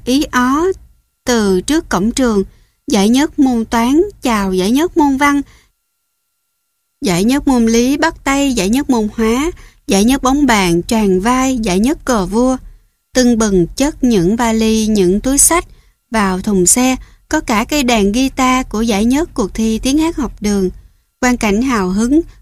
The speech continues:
hứa hẹn một chuyến đi ngập tràn vui thú. Rồi chiếc xe lăn bánh. Hải rời khỏi chỗ nấp sau gốc cây phượng già, quay ngoắt mặt để khỏi phải nhìn theo chiếc xe.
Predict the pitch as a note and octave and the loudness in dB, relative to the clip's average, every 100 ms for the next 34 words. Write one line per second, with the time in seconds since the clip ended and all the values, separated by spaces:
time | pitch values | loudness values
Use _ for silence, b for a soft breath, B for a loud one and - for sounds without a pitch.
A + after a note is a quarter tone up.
0 | - C4+ D#4+ B3 F3+ G3 F3 - A#3+ C4+ | -4 0 2 2 0 0 -2 -4 -2 0
1 | B3 A3+ A3 A3 - - A3 F#3+ F#3 A#3+ | 2 0 0 -2 -4 -4 -2 0 0 -2
2 | C4 C4 C4 E4 F#4+ b b b _ G#3+ | -2 -2 -2 -2 -6 b b b _ -2
3 | G3+ F#3 E3+ - D4 - B3+ A#3+ A#3 A#3 | 0 0 -2 -2 -2 0 0 -2 -2 0
4 | A#3 C#4 F#4+ - _ _ _ _ _ B3+ | 2 2 0 -4 _ _ _ _ _ -2
5 | G3 F#3+ B3+ B3+ A3 - F3+ G#3 A#3 A3 | 0 0 0 0 0 -2 -6 -4 -2 -2
6 | C4+ D#4 - B3+ C#4 - - C4+ C4 - | -2 -2 -4 -2 -4 -4 -4 -2 -2 -4
7 | F3+ E3 G#3 G#3+ F#3+ b b b _ _ | -4 -2 -2 0 -2 b b b _ _
8 | A#3+ A#3 A3+ A3+ A3 B3 F#4 - D4 G#3 | -2 0 0 -2 -2 -2 -2 2 0 0
9 | - _ _ - F#3 F3+ G#3+ A#3+ G#3+ A3 | -4 _ _ -6 -2 -2 -2 -4 -6 -6
10 | - G3 A#3 C4 F#3+ A3+ A#3 D4+ - - | -4 -2 0 0 -2 -4 -2 -2 0 0
11 | C4+ | 0